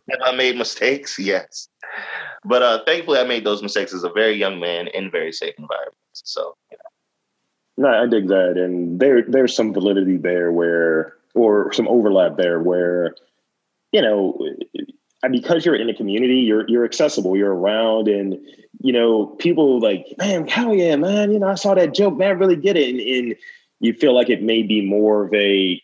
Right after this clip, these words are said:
Speaker 2: connection than there actually was there. It's like, "Nah, I'm a real dude. Like, what are you, what?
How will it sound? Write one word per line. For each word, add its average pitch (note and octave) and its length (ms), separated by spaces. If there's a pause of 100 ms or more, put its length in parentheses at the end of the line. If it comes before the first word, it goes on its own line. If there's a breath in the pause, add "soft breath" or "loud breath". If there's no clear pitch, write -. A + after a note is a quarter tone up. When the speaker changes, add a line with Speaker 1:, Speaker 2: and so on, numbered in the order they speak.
Speaker 2:
connection A#2 520
than A#2 100
there A2 240
actually A#2 420
was G#2+ 280
there. C#3 320
It's C3+ 100
like, A2+ 220
"Nah, G#2+ 260
I'm E3+ 80
a D3 60
real F2+ 240
dude. A2+ 480
Like, F#2 240
what A#2+ 100
are D#3+ 40
you, E3 360
what? E3 240